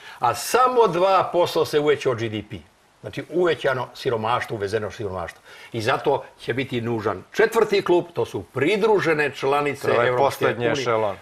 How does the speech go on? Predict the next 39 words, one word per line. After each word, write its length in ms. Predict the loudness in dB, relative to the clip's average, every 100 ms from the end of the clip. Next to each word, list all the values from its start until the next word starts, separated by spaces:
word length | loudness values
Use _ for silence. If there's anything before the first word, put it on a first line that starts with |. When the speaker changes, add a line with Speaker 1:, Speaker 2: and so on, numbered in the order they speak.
| _
Speaker 1:
Pridružene 800 | 2 4 4 4 4 4 2 2
koje 160 | 2 2
će 120 | 0
biti 160 | 2
u 80 | 2
najpovoljnijoj 880 | 4 2 2 2 4 4 2 2 -4
situaciji 640 | -4 -4 -2 -2 -2 -8 -8
u 140 | -8
čitavoj 360 | -12 -4 -2 0
Evropskoj 360 | 0 -4 -10
uniji. 200 | -12 -14 -18 -20 -10
Koristit 500 | 0 2 2 0 -2
će 140 | -2 -2
sve 280 | 0 -2 -2
blagodeti 1200 | -2 0 2 0 -4 _ _ _ -4 -4 -4 -4
Evropske 480 | -2 0 -2 -4 -4
unije, 380 | -2 0 -2 -4 -10 -4
a 140 | -4
neće 380 | -2 -4 -2 -4
morati 400 | -2 -2 -4 -6
baš 220 | -4 -6 -8 -16 -16
sve 300 | -6 -4 -4
da 140 | -6
slušaju 500 | -12 -14 -12 -12 -12 -12
ono 180 | -12 -14
što. 180 | -18
Speaker 2:
A, 200 | -4 -4 -4
pa 60 | -6
Speaker 1:
A 20 |
Speaker 2:
znači 180 | 0 0
Speaker 1:
Srbiji 220 | 2 2
Speaker 2:
ima 180 | 2 4
Speaker 1:
to 100 | 4
Speaker 2:
šanse 360 | 4 2 0 -2
Speaker 1:
pred-, 80 |
Speaker 2:
za 160 | 0 0
nas. 220 | 0 -2 -8 -6
Speaker 1:
Srbiji 480 | 0 2 2 0 0
predlaže 520 | 2 2 2 0